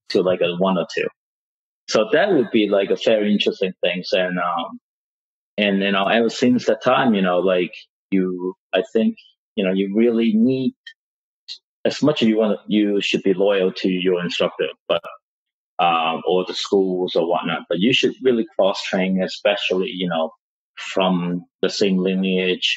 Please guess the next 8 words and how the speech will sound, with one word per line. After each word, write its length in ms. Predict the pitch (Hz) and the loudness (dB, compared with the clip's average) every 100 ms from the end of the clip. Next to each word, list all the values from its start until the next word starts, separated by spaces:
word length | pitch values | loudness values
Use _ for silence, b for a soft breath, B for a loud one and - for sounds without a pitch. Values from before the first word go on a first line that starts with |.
| - | -2
and, 380 | 90 87 85 87 | -2 -2 -2 -2
you 80 | |
know, 180 | 82 78 - | -2 -2 -2
different 280 | 98 95 - | -2 -2 0
people, 460 | 113 - - - _ _ _ _ _ _ | -2 0 -4 -8 _ _ _ _ _ _
and 220 | 90 90 | -2 -2
just, 380 | - 101 - - | 0 0 0 0
um, 640 | 101 90 90 87 85 85 | 0 0 -2 -2 -2 -2